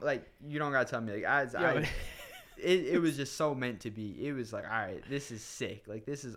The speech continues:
Speaker 1: unreal." So we're getting drafted
Speaker 2: Were
Speaker 1: in
Speaker 2: your mom and dad
Speaker 1: M S G.
Speaker 2: there?
Speaker 1: My mom was there. You only allowed one guest, so my mom was there with me,
Speaker 2: Shout
Speaker 1: like,
Speaker 2: outs
Speaker 1: in
Speaker 2: to
Speaker 1: the
Speaker 2: mom,
Speaker 1: crowd.
Speaker 2: yo.
Speaker 1: Like, my mom ride or die. Like, you know what I mean? So, uh,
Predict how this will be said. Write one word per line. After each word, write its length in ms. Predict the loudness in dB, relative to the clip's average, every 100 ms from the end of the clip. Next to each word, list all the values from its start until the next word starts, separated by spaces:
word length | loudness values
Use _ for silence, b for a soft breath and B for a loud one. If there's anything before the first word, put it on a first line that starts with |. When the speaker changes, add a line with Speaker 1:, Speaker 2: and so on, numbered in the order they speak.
| -4
Speaker 1:
unreal." 460 | -2 0 -2 -2 -4
So 200 | -4 -2
we're 80 | -2
getting 220 | -4 -4
drafted 540 | 0 0 0 -2 -4 -4 B B B B _
Speaker 2:
Were 60 | 4
Speaker 1:
in 60 | 6
Speaker 2:
your 100 | 8
mom 180 | 8 8
and 100 | 6
dad 180 | 6 6
Speaker 1:
M 80 |
S 60 | 4
G. 40 | 2
Speaker 2:
there? 80 | 0
Speaker 1:
My 120 | 0
mom 280 | 4 4 4
was 140 | 0
there. 140 | 0 2
You 100 | 0
only 140 | 0
allowed 200 | 0 0
one 240 | 0 0 0
guest, 260 | 2 2 0
so 80 |
my 80 | -4
mom 300 | 0 2 2
was 80 | 2
there 160 | 2 2
with 180 | 0
me, 140 | 0 2
Speaker 2:
Shout 140 | 4
Speaker 1:
like, 80 | 4
Speaker 2:
outs 80 | 2
Speaker 1:
in 40 | 2
Speaker 2:
to 20 |
Speaker 1:
the 60 | 4
Speaker 2:
mom, 160 | 4
Speaker 1:
crowd. 340 | 4 6 4 4
Speaker 2:
yo. 100 | 2
Speaker 1:
Like, 120 | 2 -2
my 100 | 0
mom 260 | 0 2
ride 240 | 2 2 2
or 60 |
die. 300 | 0 2 4
Like, 240 | 2 0 0
you 60 |
know 120 | 0 0
what 20 |
I 40 |
mean? 200 | 0 -4 -4
So, 300 | -2 0 0 -4 B B B B B
uh, 560 | 0 4 6 6 4